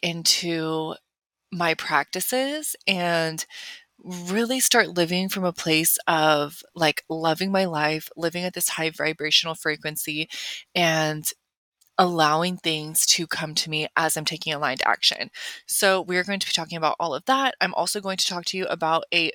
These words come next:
tracking system that I use on Google Docs to track my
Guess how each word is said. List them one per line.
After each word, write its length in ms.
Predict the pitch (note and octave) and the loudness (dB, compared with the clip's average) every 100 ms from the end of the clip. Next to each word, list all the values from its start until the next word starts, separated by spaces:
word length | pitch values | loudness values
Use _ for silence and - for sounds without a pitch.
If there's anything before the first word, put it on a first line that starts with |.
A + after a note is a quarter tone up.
| - | -2
tracking 500 | - D3 D3 G3+ G3 | 0 0 0 -2 -6
system 380 | - E3+ G3 F3+ | -6 -2 -2 0
that 180 | E3 | 0
I 180 | D#3 F3 E3+ | 2 0 -4
use 260 | D3 F3 | -6 -6
on 260 | - E3 E3 | -4 -4 -4
Google 280 | D#3+ E3 E3+ | -8 -4 0
Docs 440 | D3+ F3+ C4+ - - - - - | 4 4 2 -4 -6 -10 -6 0
to 300 | G#3+ G3 F#3 - | 2 2 -2 0
track 640 | - E3 D3+ D#3+ G3 - _ _ _ _ _ - | 0 2 4 4 2 -10 _ _ _ _ _ -10
my 640 | F3 E3 D#3+ D#3+ D#3+ D#3+ | -6 -2 0 2 2 0